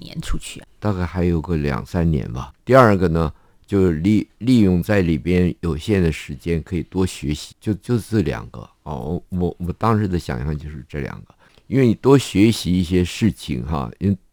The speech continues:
Speaker 2: 头脑会清楚，将来出去的时候，不管是继续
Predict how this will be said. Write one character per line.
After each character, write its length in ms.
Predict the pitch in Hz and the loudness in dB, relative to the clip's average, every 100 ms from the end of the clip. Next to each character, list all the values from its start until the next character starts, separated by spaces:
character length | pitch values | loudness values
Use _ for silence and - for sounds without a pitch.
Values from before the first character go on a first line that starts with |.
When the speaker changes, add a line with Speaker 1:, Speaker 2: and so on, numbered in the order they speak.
| _ - | _ -8
Speaker 2:
头 180 | - 104 | 0 4
脑 160 | 98 | 4
会 100 | 73 | 2
清 320 | 95 - 110 107 | -2 0 0 0
楚， 240 | - - - _ _ _ | -4 -10 -10 _ _ _
将 240 | - 117 117 | 0 4 4
来 120 | 92 | 4
出 220 | 90 - | 0 -6
去 220 | 101 - | -6 -4
的 120 | 82 78 | -2 -4
时 200 | - 73 | -6 -8
候， 200 | 73 - _ _ _ _ | -6 -8 _ _ _ _
不 80 | - | -4
管 260 | - 80 78 | 0 0 0
是 320 | - 90 78 175 | -4 -2 -2 -4
继 100 | 104 | -6
续 160 | 90 | -6